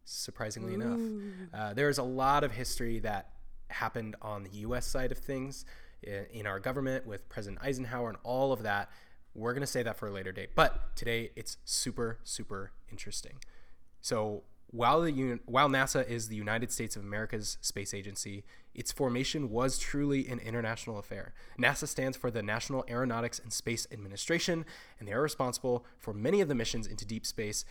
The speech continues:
Speaker 1: and the first manned mission to the moon.
Speaker 2: So to start from the beginning, though, we actually need to start in Budapest in the
Speaker 1: Ooh.
Speaker 2: eighteen eighties at the home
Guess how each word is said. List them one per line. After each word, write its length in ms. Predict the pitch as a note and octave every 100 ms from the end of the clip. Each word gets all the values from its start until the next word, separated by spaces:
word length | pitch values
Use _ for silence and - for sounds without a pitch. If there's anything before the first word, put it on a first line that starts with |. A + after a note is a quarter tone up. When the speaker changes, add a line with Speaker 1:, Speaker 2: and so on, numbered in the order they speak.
| - -
Speaker 1:
and 120 | G#2+
the 40 |
first 420 | G2+ - C#3+ - A2
manned 340 | G#2 A2 A2+
mission 360 | G2 - G2+ -
to 120 | -
the 60 | B2
moon. 180 | A#2+ A#2 - - - - - - - -
Speaker 2:
So 100 | -
to 100 | C4+ D4
start 260 | F#4 E4+
from 80 | G4+
the 60 | G4
beginning, 360 | D4+ G3 E3
though, 180 | E3+ D#3+
we 120 | F#3+
actually 280 | A3+ - D4+
need 160 | B3+ B3
to 60 |
start 400 | - - F3 F3 -
in 280 | G3+ G3 G3+ -
Budapest 800 | D#3+ F#3 E3+ - - - - -
in 180 | F#3 F3+
the 80 | E3+
Speaker 1:
Ooh. 60 | -
Speaker 2:
eighteen 500 | G3+ A#3+ - A3+ A#3+
eighties 480 | F3+ E3+ C#3 D#3+ - -
at 140 | F#3
the 60 | G3+
home 260 | G3+ G3+